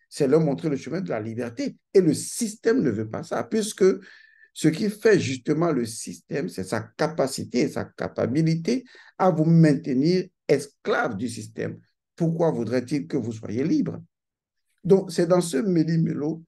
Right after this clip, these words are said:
que nous sommes en train de vivre et qui est tragique. C'est pour cette raison que ce système a créé en vous des peurs inconscientes,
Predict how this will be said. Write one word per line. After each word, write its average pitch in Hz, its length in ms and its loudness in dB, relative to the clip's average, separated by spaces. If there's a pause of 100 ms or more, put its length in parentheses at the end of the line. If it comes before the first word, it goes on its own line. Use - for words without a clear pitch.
(260)
que - 80 -2
nous 143 160 0
sommes 135 220 -4
en 107 100 -6
train 113 200 -8
de 107 120 -6
vivre 101 540 -10 (480)
et 165 160 4
qui 165 140 2
est 143 260 2 (300)
tragique. 110 580 -2 (840)
C'est - 260 -2
pour 233 120 4
cette 233 220 4
raison 143 340 4
que 156 300 0
ce 123 200 -8
système 185 600 0
a 131 140 -2
créé 143 340 0
en 131 140 2
vous 151 340 -2
des 123 400 -4
peurs 123 400 -2 (640)
inconscientes, 110 800 -6